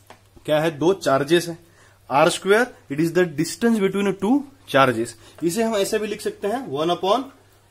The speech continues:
four pi epsilon zero के क्यू वन क्यू टू upon क्या बन जाएगा हमारा? आर स्क्वायर। आ रहा समझ में?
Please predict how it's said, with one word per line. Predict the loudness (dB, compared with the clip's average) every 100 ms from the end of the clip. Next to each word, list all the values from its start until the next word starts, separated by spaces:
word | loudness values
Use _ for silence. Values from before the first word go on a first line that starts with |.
| -20
four | -10 -2 2 2 2 0
pi | -2 -2 -2
epsilon | -6 -8 -6 -4 -2 -4 -6
zero | -6 -4 -4 -4 -6
के | -6 -6 -8 -20 _ _ _ _ _ -16
क्यू | -10 -8 0
वन | 0 0 -4 -14 _
क्यू | -8 -8
टू | -4 -4 -4 -8 -10
upon | -4 -4 -4
क्या | -4 -2
बन | -2
जाएगा | 0 0 -2 -4
हमारा? | -4 -2 0
आर | 0 0 0 0 -2
स्क्वायर। | -8 -16 -16 -20 _ _ _ _ -6
आ | -2
रहा | 0
समझ | 0 -2
में? | -2